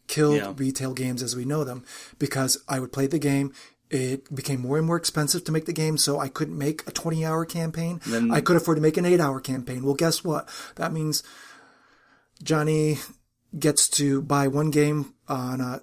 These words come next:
Speaker 1: you know, on a Tuesday, and that by the next weekend he's finished it already, and he can take it to GameStop and he can sell it
Speaker 2: Mm-hmm.
Speaker 1: th-, within the first week of the game's release.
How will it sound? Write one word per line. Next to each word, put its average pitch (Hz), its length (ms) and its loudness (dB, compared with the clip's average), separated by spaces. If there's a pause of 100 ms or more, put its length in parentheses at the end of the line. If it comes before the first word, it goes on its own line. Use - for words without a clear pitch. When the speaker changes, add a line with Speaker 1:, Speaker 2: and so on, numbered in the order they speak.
(100)
Speaker 1:
you 147 120 -6
know, 127 280 -8
on 135 100 -8
a 131 60 -8
Tuesday, 165 560 4
and 131 240 -4
that 131 300 -6
by 123 160 -2
the 127 120 -6
next 143 320 -2
weekend 160 360 2
he's 131 160 0
finished 165 360 0
it 123 100 -8
already, 120 340 -10 (220)
and 117 100 -12
he 117 60 -10
can 113 100 -10
take 139 200 0
it 160 80 -4
to 160 80 -2
GameStop 147 580 -2
and 123 100 -8
he 123 60 -10
can 135 140 -4
sell 226 260 0
it - 100 -16 (500)
Speaker 2:
Mm-hmm. 110 220 -4 (1300)
Speaker 1:
th-, 156 100 0
within 175 220 6
the 170 80 6
first 196 460 6
week 202 200 4
of 160 60 0
the 151 80 4
game's 156 260 4
release. 170 540 6